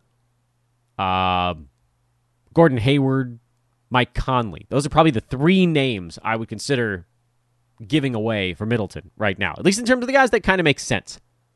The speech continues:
Guys that aren't going any higher. They are where they are on the board. They have some name value. They feel safe. People might be irritated with Middleton,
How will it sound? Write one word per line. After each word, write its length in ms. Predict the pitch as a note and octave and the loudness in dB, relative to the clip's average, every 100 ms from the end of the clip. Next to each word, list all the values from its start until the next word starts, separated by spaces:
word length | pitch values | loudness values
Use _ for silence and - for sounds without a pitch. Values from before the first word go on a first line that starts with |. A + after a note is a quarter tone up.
| _ _ _ _ _ _ _ _ _ _ _ _ _ _ _ _ _ _ _ _ _ _ _ _ _ _ - | _ _ _ _ _ _ _ _ _ _ _ _ _ _ _ _ _ _ _ _ _ _ _ _ _ _ -4
Guys 160 | A#2 | 2
that 100 | C#3 | 6
aren't 160 | F#3 G#3+ | 6 6
going 200 | G3+ F3+ | 4 4
any 140 | E3 | 0
higher. 520 | C3 C3+ B2 A#2+ A#2+ G#2+ - | 2 2 0 -4 -8 -12 -4
They 80 | |
are 160 | B2+ D#3 | 2 4
where 100 | D#3 | 4
they 80 | C#3+ | 2
are 180 | C3 B2 | 0 -2
on 80 | |
the 60 | A#2 | -4
board. 320 | F#2 F2+ F#2 | -8 -8 -2
They 60 | G#2+ | 0
have 140 | A#2 | 0
some 140 | A2 A2+ | -2 -2
name 300 | C3+ C3+ B2 | -2 0 0
value. 640 | A#2 A#2+ A#2+ A#2 A2 G#2+ _ _ _ _ _ - | 0 0 0 -4 -4 -8 _ _ _ _ _ -10
They 100 | G#2+ | -4
feel 180 | B2 - | -2 -2
safe. 680 | - - E3+ E3 E3 - - _ _ _ _ | -4 2 4 4 0 -8 -20 _ _ _ _
People 220 | C#3 A#2 | -10 -6
might 160 | A#2 A2 | -4 -4
be 140 | A2 | 0
irritated 460 | C3 C3+ - B2+ B2+ | 2 2 2 0 0
with 100 | A2+ | -2
Middleton, 560 | B2 A#2+ B2+ B2 B2 | 0 0 0 -2 -2